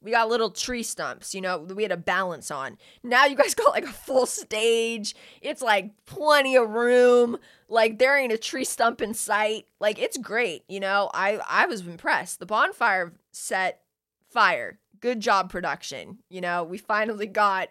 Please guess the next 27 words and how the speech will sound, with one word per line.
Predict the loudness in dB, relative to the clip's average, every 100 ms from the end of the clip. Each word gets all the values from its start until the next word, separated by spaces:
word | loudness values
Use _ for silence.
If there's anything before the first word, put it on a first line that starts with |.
| _
a | -8
<laughs> | -6
nice | -2 -2 0
situation | 0 0 -6 -4 -2 -2 -4 -4 -6 -6 -14 -18 -20 _
to | 2 4 6 4 2 -6
experience | -8 -6 -4 -2 -2 -4 -8
trauma | -4 -2 -2
on. | -4 -6 -10 -16 _ _ _ _ _ _ _ _ _ 4
Also, | 4 4 0
just | -2 -6 -8
the |
fact | 0 0 0
that |
there's | -8 -8
a |
bonfire | -4 -4 -4 -4 -2
night | -2 -4
one, | -6 -6
I | -4 -6
would | -6
die. | -6 -6 -6
Like, | -8 -8
it's | -8 -8
just, | -8 -6
like, | -6 -8 _ -14
I, | -12
e-, | -12